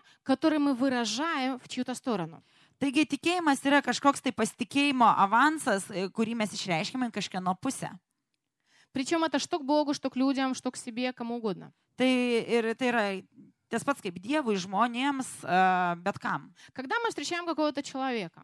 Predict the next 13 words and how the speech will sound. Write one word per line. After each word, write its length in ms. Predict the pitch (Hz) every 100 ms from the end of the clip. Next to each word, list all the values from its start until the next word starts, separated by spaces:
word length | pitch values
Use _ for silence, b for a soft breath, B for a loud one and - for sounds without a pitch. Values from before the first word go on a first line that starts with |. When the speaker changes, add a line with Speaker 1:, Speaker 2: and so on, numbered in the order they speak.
| _
Speaker 2:
Kai 100 | 240
mes 200 | 254 311
susitinkam 560 | 277 - - 269 254 220
kažkokį 300 | 214 240 233
žmogų, 420 | 196 208 160 147
Speaker 1:
или 140 | 403 453
мы 160 | 415
встречаем 420 | - 294 - 349
какую-то 400 | 330 294 320 302 240
идею, 420 | 196 233 226 214 b b -
Speaker 2:
ar 160 | 208
mes, 280 | 233 294
e, 40 | -